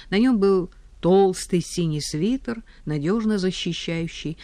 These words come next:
от холодного ветра. Кристина знала, что этот свитер связала для него мать. Девочке много раз — приходилось его чинить. Отец ни в коем случае не позволял его выбросить. Интересно,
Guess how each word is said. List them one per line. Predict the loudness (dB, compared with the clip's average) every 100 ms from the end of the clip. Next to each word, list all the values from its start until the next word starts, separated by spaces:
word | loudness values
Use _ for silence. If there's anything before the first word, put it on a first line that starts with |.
| -10
от | -10 -6
холодного | -6 -4 -4 -6 -8
ветра. | -10 -12 -12 -16 -16 -18 -20 -20 -20 -20 -18 -4
Кристина | -2 0 -2 0
знала, | 0 0 0
что | -4 -4
этот | -2 -4 -6
свитер | -4 -2 -2 -6 -8 -18
связала | -10 -2 -2 0 -2 -2
для | 0
него | 0 0 -2
мать. | -2 -2 -6 -10 -20 -20 -20 -20 -20 -20 -14 -4
Девочке | 0 0 0 -2 0
много | 2 2 0 -2 -4
раз — | -2 -4 -6 -12 -16 -20 -20 -10
приходилось | -4 -2 -2 -2 -2
его | -4 -6
чинить. | -6 -8 -6 -6 -10 -16 -16 -8
Отец | -4 -4 -4 0
ни | 2 4 2
в | -2
коем | 0 2 2
случае | -2 2 2 2 -2 -2 0
не | 0
позволял | -2 -2 -2 -2 -2
его | -4 -4
выбросить. | -4 -6 -10 -14 -18 -20 -20 -20 -20 -20 -20 -12 -4
Интересно, | -4 -2 -2 -2 -4 -10 -14 -14